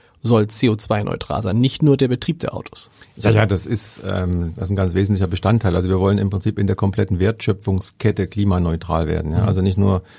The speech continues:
Speaker 2: ich sage immer nicht nur das, was hinten aus dem, aus dem Auspuff rauskommt, sondern wir wollen auch komplett, äh, das Thema Nachhaltigkeit spielt in, äh, in, äh, in jeder Fabrik, äh, überall eine Rolle bei uns, ja. Wir wollen klimaneutral auch in der Herstellung werden,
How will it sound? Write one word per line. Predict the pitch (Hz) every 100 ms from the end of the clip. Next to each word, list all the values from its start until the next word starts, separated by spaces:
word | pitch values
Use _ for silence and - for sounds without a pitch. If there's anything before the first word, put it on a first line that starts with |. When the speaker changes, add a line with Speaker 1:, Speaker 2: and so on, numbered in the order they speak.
| - _ -
Speaker 2:
ich | 104
sage | 92 95
immer | 95
nicht | 92
nur | 92
das, | 95 95
was | 90
hinten | 98 98 98 -
aus | 87 -
dem, | 90 92 101
aus | 95
dem | 98 87
Auspuff | 104 113 113
rauskommt, | 117 - 117 107
sondern | 95 92 85
wir | 92
wollen | 92 95
auch | 92 87 -
komplett, | - 95 - 92 98 98 - - - _ _ -
äh, | 95 92
das | 87
Thema | 98 90
Nachhaltigkeit | 95 101 98 92 - 87
spielt | - 101 95
in, | 98 90 92 95
äh, | 92
in, | - 101 95 92
äh, | 90 90 95 95 - -
in | 95
jeder | 98 95
Fabrik, | - 82 - 117 - - -
äh, | -
überall | 65 107 98 90 92
eine | 90
Rolle | 87 98
bei | 82
uns, | 80 85
ja. | 95 92
Wir | 92
wollen | 92 95
klimaneutral | 107 104 95 90 90 92 87
auch | 90
in | 92
der | 85
Herstellung | 113 - 110 104
werden, | 104 107